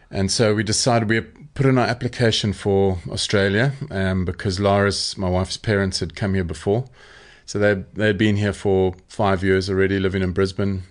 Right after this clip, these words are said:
And of course they were saying, "Come on, what are you doing? You know, come over here, it's great." And, and, um,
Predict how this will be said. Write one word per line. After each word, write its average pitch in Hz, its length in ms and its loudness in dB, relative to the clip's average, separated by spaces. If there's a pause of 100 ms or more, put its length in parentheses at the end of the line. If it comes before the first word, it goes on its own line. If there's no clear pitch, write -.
And 90 100 -4
of 90 140 -6
course 104 200 -4
they 95 100 0
were 92 80 -2
saying, 101 240 -2
"Come - 180 -4
on, 123 100 0
what 113 80 -2
are 120 40 0
you 113 80 0
doing? 123 320 0
You 110 80 -2
know, 101 140 -2 (180)
come 127 180 -2
over 123 160 2
here, 123 220 4
it's - 160 -2
great." 117 400 0
And, 87 160 -6 (800)
and, 90 360 0
um, 92 440 0